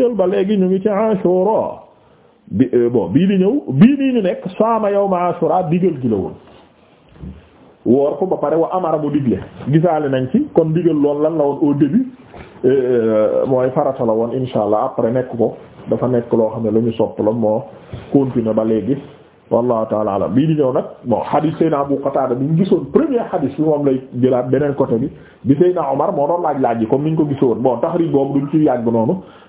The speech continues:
euh, euh, da mu laaj mbiru Ashura, Yonent saa sallam ne day yukaffiru sanatal maadiya, day far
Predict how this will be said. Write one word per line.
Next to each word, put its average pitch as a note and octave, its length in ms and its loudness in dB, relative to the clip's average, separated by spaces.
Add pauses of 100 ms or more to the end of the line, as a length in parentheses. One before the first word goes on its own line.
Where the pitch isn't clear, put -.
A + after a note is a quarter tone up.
(120)
euh, A#2 180 2 (100)
euh, G#2+ 520 2
da A#2 180 2
mu C#3+ 220 0
laaj C3 240 0
mbiru C3+ 300 2
Ashura, B2 520 0
Yonent B2+ 240 0
saa B2 240 0
sallam A#2 220 0
ne A#2 120 0
day A#2 160 2
yukaffiru C3 560 0
sanatal G#2+ 420 -2
maadiya, F2 460 -2 (420)
day C3+ 280 2
far C#3 260 -4